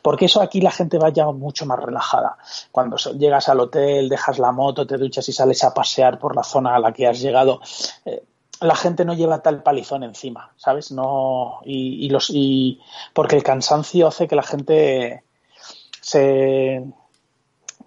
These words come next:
como te, el, el cansancio hace que la gente no, no, no, no tenga el mismo sentido del humor,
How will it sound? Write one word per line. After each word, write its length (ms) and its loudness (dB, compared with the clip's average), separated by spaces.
como 280 2
te, 120 0
el, 160 2
el 140 2
cansancio 380 0
hace 100 0
que 80 0
la 80 2
gente 240 0
no, 160 -2
no, 160 -2
no, 300 -4
no 340 -4
tenga 180 0
el 100 2
mismo 220 -4
sentido 460 0
del 140 0
humor, 300 0